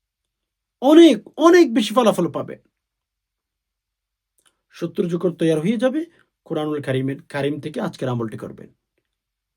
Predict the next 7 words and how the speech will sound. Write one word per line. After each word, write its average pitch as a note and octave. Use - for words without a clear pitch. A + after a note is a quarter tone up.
কোরআনুল F#3+
কারীমের F#3+
আমল A3
করবেন, G#3
ঠকবেন G3+
না, E3
জিতবেন। D3